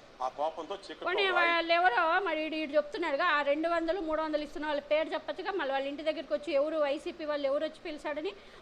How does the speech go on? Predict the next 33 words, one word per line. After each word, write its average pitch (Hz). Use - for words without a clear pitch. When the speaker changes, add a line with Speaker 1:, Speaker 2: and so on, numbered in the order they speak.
Speaker 2:
వైసీపీ 320
వాళ్ళు 285
పిలవరు. 277
వైసీపీ 349
వాళ్ళు 294
టీడీపీ 339
వాళ్ళ 294
జి-, 262
ఇంటి 302
జో-, 285
వాళ్ళ 269
ఇంటి 285
దగ్గరికి 302
కూడా 330
వాళ్ళు 294
అసలు 359
వీళ్ళు 311
పిలిచినా 339
రారు, 262
ఎవరు 311
రారు. 254
వీళ్ళు 349
కరడు 311
కట్టిన 392
టీడీపీ 392
వాళ్ళ 277
నాకు 277
ఆ 269
వెధవలు 311
ఎంత 302
అంటే 311
వాళ్ళ 294
మీద 294